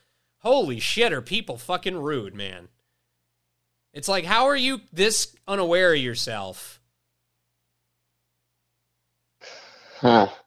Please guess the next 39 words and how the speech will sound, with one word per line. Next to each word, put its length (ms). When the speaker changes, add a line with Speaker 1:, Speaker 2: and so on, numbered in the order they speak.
Speaker 1:
Yeah. 360
Uh, 300
it 40
was 160
just 220
the, 160
the 160
Michael 380
Scott 420
noises. 500
As 120
soon 140
as 80
he 80
started 320
doing 260
that, 240
I 20
was 140
like, 140
"What? 260
What 260
is 220
this?" 440
Like, 140
I'm 120
Speaker 2:
Oh, 120
he's, 80
Speaker 1:
here 100
Speaker 2:
like, 160
huffing 360
and 160
puffing? 380
Speaker 1:
Like, 280
"Ah, 240
tip, 280
ah, 240
tip, 240
tip, 320